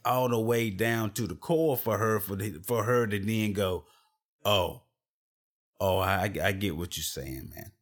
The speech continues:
I, I get what you're saying, Daddy." And the attitude, man,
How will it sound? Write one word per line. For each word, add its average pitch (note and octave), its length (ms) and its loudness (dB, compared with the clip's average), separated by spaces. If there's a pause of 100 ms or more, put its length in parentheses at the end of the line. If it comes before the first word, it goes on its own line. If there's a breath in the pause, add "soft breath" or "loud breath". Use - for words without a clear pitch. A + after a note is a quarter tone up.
(160)
I, F#2 160 -2 (100)
I G2+ 80 2
get G2 240 -6
what G2 180 -4
you're G#2 60 -6
saying, E2+ 440 -4
Daddy." C#2 320 -10 (1600)
And B2 420 4
the C3 220 0
attitude, A2+ 720 0
man, F2 440 -2